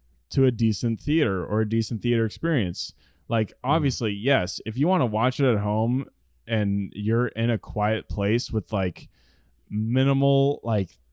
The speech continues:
Speaker 1: distractions or noise or anything, and you can't, you, there's
Speaker 2: Yeah.
Speaker 1: just no way for you to get to a movie theater, like, then by all means, please, like, do that. I'm okay with that. Like, I'm not, I'm not saying that I would never watch a movie in my house. No, I've done that
Speaker 2: Yeah.
Speaker 1: plenty of times.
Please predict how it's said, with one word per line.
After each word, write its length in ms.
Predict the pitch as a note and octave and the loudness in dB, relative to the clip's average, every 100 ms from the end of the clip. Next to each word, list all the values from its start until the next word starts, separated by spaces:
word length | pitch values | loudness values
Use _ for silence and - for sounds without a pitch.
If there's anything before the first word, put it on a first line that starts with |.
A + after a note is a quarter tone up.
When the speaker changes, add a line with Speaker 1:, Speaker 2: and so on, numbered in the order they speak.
| _ _ _ | _ _ _
Speaker 1:
distractions 800 | B2 - - B2 A#2+ - B2+ A2+ | -4 -4 0 0 0 0 0 0
or 60 | |
noise 320 | A2 B2 B2 B2+ | 2 2 2 2
or 60 | |
anything, 500 | B2+ A#2 C3 C3 B2+ - | -2 -2 -2 -2 -2 -2
and 200 | A2+ G#2+ | -2 0
you 60 | G2+ | -2
can't, 380 | - B2+ B2+ - | 0 0 0 -4
you, 180 | B2+ A#2+ | -2 0
there's 200 | A#2 B2 | 0 0
Speaker 2:
Yeah. 100 | A2+ | -2
Speaker 1:
just 100 | G#2+ | -4
no 220 | A2 A#2 | -2 0
way 200 | B2 A#2+ | 0 0
for 120 | A#2+ B2 | 0 -2
you 80 | |
to 60 | G#2+ | -2
get 220 | G2 A2 | -2 -2
to 100 | - | 0
a 40 | A2 | 0
movie 280 | G#2+ G#2+ A#2 | 0 0 -2
theater, 300 | C3+ C3+ B2+ | -2 0 0
like, 220 | G#2+ F#2+ | -2 -2
then 120 | A2+ | -2
by 140 | C3+ | 0
all 120 | D#3+ F3 | 2 2
means, 180 | C3+ | 0
please, 360 | - D#3+ D#3 G2+ | -2 0 0 0
like, 240 | G2+ F#2 - - _ _ - | -4 -6 -12 -20 _ _ -4
do 220 | A2+ D3 | 2 2
that. 240 | A#2 E2+ - | 2 -4 -2
I'm 160 | C3 D#3+ | 0 2
okay 240 | D3 D3+ | 2 2
with 160 | D3 A#2 | 2 0
that. 240 | E2+ D#2 - _ - | -4 -6 -12 _ -6
Like, 100 | B2+ | 0
I'm 120 | C3 | 0
not, 260 | D3+ E3+ E3+ - | 2 0 -2 -8
I'm 100 | C3 | -6
not 180 | D#3 E3 | -4 -6
saying 380 | - C#3 C#3+ C3 | -6 -4 -2 0
that 160 | A#2 A2 | 0 0
I 80 | |
would 200 | A#2 A2 | 0 0
never 500 | G#2+ A2 A#2+ B2+ B2 | 0 0 2 4 2
watch 280 | A2 A2 A2 | 2 0 0
a 60 | G#2+ | -2
movie 460 | G#2 B2 A#2+ A#2 | 0 0 0 0
in 140 | G#2 A2+ | -2 -4
my 200 | F#2+ F2+ | -4 -8
house. 640 | F#2+ A2+ F#2 F#2 - - - | -6 -4 -2 -4 -6 -12 -6
No, 300 | A#3 F#3 G2+ | -2 0 0
I've 200 | G#2 B2+ | -2 0
done 160 | E3+ | 0
that 140 | F#3 F3+ | 0 -2
Speaker 2:
Yeah. 40 | |
Speaker 1:
plenty 240 | - A#3+ D#3+ | -2 0 0
of 100 | A2 | 0
times. 520 | A#2 F#2+ F2 F2+ | -2 -2 -6 -10